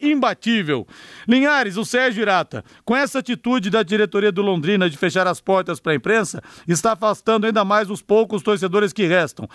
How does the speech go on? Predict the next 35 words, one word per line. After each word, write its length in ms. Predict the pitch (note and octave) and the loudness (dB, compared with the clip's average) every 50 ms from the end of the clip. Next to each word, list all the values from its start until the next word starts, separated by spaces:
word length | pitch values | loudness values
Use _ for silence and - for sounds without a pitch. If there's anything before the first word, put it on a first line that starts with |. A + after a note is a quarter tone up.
| - - - - | -18 -12 -4 -2
A 120 | F3 F3 | -2 -2
cada 320 | C#3 - A3 A#3 A3+ G#3 | 0 -2 -2 -2 -2 -2
jogo 260 | E3 F3+ A3 G#3+ G#3 F#3+ | -2 -2 -4 -4 -4 -2
são 160 | - G#3+ F#3+ | -2 0 0
menos 280 | G3 G#3 G#3+ G#3 F#3 | 0 0 0 -2 -2
torcedores 580 | - G#3 G3+ D3+ F#3 E3 D#3 G3 G#3 G3 - - - - _ - | -2 -2 -2 -2 -2 0 0 0 0 -2 -4 -10 -18 -20 _ 0
que 140 | - G#3+ | 2 2
vão 220 | E3+ C#3+ F#3 G#3 G#3 | 2 2 2 2 2
ao 100 | G#3 G3 | 2 0
estádio. 460 | - - - D#3+ D3+ C3+ G#2+ - - _ - - - | -2 0 0 0 0 -2 -4 -8 -16 _ -12 -4 -2
O 100 | F#3+ F3+ | -2 0
Felipe 380 | - A3 G#3+ F#3+ A3+ F3+ G#3+ | 0 0 0 0 0 0 0
Prochê 360 | F#3+ G#3+ G3+ F#3+ - - G3+ | 0 0 0 0 0 2 2
e 40 | G3+ | 2
o 40 | G3 | 2
Malucelli 520 | G3+ G3 E3+ - - F#3 G#3 G#3+ G3 F3 - - - - | 2 0 -2 -2 -2 0 0 0 0 -2 -6 -10 -8 -2
estão 440 | - G3 F3+ - - A3 A3 G#3 G3+ - | -2 -2 -2 -2 -2 0 0 0 -2 -2
acabando 640 | - A3 G#3+ - A3 G3 F3 D#3 G3 G#3+ G#3+ F#3 F3+ | -2 -2 -2 0 -2 -2 -2 0 0 0 0 -2 -4
com 160 | - G3 G3+ | -4 -4 -4
o 20 | F#3 | -2
Tubarão. 420 | D#3+ G3 F3+ F3 E3 F3+ G3+ F#3 - - - _ - | -2 -2 0 0 0 0 -2 -4 -6 -12 -20 _ -2
Mensagem 560 | F#3 G#3+ G#3 F3+ - - G3 G3 G3 E3+ F#3 | 0 0 0 0 0 2 2 2 2 2 -2
aqui 180 | E3 - G3 F#3+ | -4 -4 -4 -4
do 120 | E3+ F#3 | -4 -4
Sérgio 340 | - - F3+ F3+ F3+ D3+ D#3 | -4 -2 0 0 0 0 0
Irata. 300 | C#3+ D3 D3 C3+ - - - - - - - | 0 0 0 -2 -2 -8 -20 -20 -20 -8 -2
É 120 | - D4+ C#4+ | 0 2 2
ruim 220 | A3 B3+ D4+ C4+ | 2 0 -4 -4
pra 140 | - C#4 B3 | -2 -4 -4
todo 240 | - C#4+ C4+ C4 G#3+ | -4 -4 -4 -2 0
mundo, 280 | G#3+ B3+ B3+ A3+ A3 | 2 2 2 2 0
na 100 | G#3+ G#3+ | 0 0
verdade, 440 | F3+ G3 F3+ E3 F#3+ F#3+ F#3 E3+ F#3 | 0 0 0 0 0 0 0 -2 -2
viu, 160 | G3+ A#3+ A3 | -2 -2 -2
Sérgio? 360 | D3+ - F3+ E3 C#3 A#2+ - | 0 0 0 0 0 -2 -6